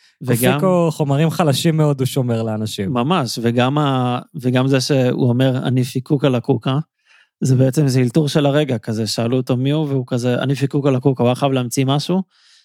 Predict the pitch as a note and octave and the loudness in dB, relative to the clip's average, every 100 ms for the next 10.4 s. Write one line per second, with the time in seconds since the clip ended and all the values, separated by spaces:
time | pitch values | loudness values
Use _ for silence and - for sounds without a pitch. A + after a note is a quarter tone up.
0 | _ - B2+ C#3 D3 - D#3 D3 C#3+ C#3 | _ -4 0 0 0 0 0 0 0 -2
1 | B2+ C#3+ C#3+ C#3 - B2+ C#3 C3+ C#3 C3 | 0 2 2 0 -4 -2 0 2 0 0
2 | B2+ C3+ C3+ - B2 E3+ F3 F3+ - _ | -2 0 -2 -2 0 0 0 -2 -6 _
3 | _ - - - C3+ C3 C3 B2+ A2+ A2 | _ -4 -2 0 0 2 2 0 0 0
4 | C#3 C3+ A#2+ A#2+ - _ _ - C3 B2+ | 0 2 0 -2 -8 _ _ -2 0 2
5 | A#2+ B2 - C3 B2+ A#2+ _ D#3 C3+ C#3 | 2 0 -2 -4 -4 -6 _ -4 -4 -2
6 | D#3+ - _ D#3 D#3 D3 - D3 E3 F3 | -2 -2 _ -4 -2 -2 -2 0 2 2
7 | E3 - - F4+ F4+ G#3+ A3+ G#3+ G3 F3+ | 0 0 -4 -4 0 0 2 0 0 0
8 | F#3 F3+ F3+ D3+ - F#3 - E3+ D3 C#3+ | -2 -6 -8 -6 -2 0 0 0 0 0
9 | C#3 A#2 G#2+ A#2+ - F3 - D#3 D#3+ - | -2 -4 -6 -10 -12 -14 -14 -16 -14 -12
10 | A3+ C3 D3+ | -10 -10 -10